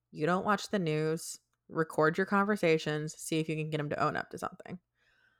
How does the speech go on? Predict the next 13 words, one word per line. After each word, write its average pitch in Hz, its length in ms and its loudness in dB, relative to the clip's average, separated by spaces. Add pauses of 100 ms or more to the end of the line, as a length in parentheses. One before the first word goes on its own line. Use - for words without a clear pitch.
(200)
Um, 170 420 -6 (640)
so 196 160 4
she 208 140 2
does 202 200 6
exactly 202 420 4
that. 175 340 4 (640)
Um, 165 560 2 (520)
and 175 240 0
she - 160 -4
keeps, - 520 -6
you 185 180 -6
know, 160 200 -4 (260)
kinda 156 360 -6